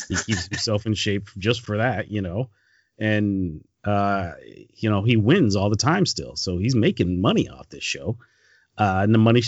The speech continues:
Speaker 1: and the show makes money off him because he's, you know, he's one of the best players. But then another guy who's been on it for a number of years, uh, Wes, they've been, they've been arch enemies for at least, I don't know. I think, I don't know if,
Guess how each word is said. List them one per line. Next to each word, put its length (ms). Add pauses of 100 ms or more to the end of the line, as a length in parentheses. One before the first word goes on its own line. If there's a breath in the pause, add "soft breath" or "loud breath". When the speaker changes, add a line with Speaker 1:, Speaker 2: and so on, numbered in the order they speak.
Speaker 1:
and 100
the 60
show 180
makes 240
money 180
off 180
him 280
because 400
he's, 200 (240)
you 100
know, 160
he's 180
one 140
of 60
the 60
best 160
players. 300
But 100
then 200
another 320
guy 160
who's 120
been 200
on 120
it 100
for 120
a 20
number 220
of 100
years, 400 (520)
uh, 200
Wes, 520 (840)
they've 160
been, 580 (340)
they've 160
been 180
arch 300
enemies 500
for 500 (100)
at 180
least, 360 (680)
I 180
don't 120
know. 180
I 60
think, 240
I 40
don't 120
know 80
if, 100